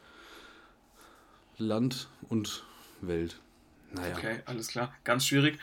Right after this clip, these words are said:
Speaker 2: Ich, ich hab noch eine
Speaker 1: Ganz
Speaker 2: große
Speaker 1: schwierig.
Speaker 2: Frage und ein, ein
Speaker 1: Ja,
Speaker 2: Thema noch.
Speaker 1: mach du mal
Speaker 2: Für
Speaker 1: grad.
Speaker 2: dich?
Speaker 1: Ich hol, ich hab mir, ich hab jetzt einen kleinen Hieper. Ich hab jetzt einen kleinen Hieper bekommen.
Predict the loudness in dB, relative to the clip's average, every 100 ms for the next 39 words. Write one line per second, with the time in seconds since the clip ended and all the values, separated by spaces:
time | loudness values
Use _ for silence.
0 | -6 0 2 6 6 6 6 6 6 8
1 | 8 8 6 8 8 8 6 4 2 -8
2 | -2 6 6 10 10 10 6 2 -2 -12
3 | -10 6 6 8 8 10 8 6 6 6
4 | 6 6 4 -4 -2 6 6 6 0 -2
5 | -2 0 0 0 0 2 2 4 6 6
6 | 8 6 2 -6 -4 2 2 2 4 6
7 | 8 8 6 2 0 -2